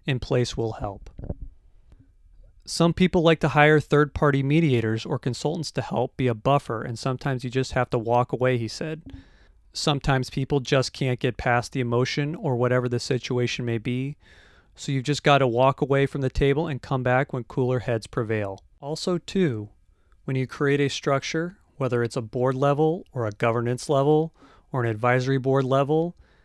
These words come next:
if there are rules of engagement agreed to up front and then deviate, you refer back to those as a working document.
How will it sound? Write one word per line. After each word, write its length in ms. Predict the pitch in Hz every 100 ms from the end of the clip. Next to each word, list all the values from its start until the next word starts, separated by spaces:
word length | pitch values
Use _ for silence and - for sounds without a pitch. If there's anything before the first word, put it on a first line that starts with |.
| _ _ _
if 160 | 127 -
there 200 | 156 180
are 160 | 170
rules 440 | 143 127 156 170 156
of 120 | 139
engagement 560 | 135 143 147 143 156 156
agreed 400 | 123 143 151 -
to 220 | 160 156
up 200 | 143 -
front 400 | 170 143 123 - - - _ _
and 140 | 131 131
then 140 | 131
deviate, 580 | 135 147 131 113 110 - - _ _ _
you 140 | 139
refer 320 | 143 - 147 127
back 380 | 117 143 160
to 120 | - 143
those 460 | 131 113 117 123 -
as 140 | - 120
a 60 |
working 440 | 113 127 123 131 117
document. 520 | 113 110 - -